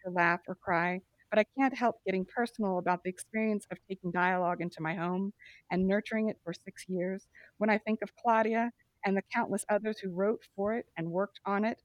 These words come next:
sometimes against their better judgment, I feel such a combination of pain, guilt, elation, joy,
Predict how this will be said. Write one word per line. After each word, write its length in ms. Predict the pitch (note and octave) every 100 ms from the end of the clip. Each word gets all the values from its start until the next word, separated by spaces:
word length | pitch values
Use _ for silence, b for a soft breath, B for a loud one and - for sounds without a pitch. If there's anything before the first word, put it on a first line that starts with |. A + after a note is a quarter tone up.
| _ _
sometimes 520 | - D4 G#3 D3+ D3+
against 340 | F#3 F#3 F#3+ -
their 100 | D#3+
better 220 | E3 E3
judgment, 540 | D#3 D#3+ - F#3 F3+ _ B B B
I 120 | A3
feel 240 | A3 B3 A3+
such 320 | - B3+ -
a 60 | F#3
combination 800 | - F#3+ F3+ F3+ F#3+ G#3 - E3
of 100 | - - -
pain, 480 | A3 F#3+ D#3 - G3+ b b _
guilt, 400 | A#3 G#3+ - - _ _
elation, 640 | F3+ G3 A3+ B3 - - - _
joy, 380 | A3+ A3+ G3+ D#2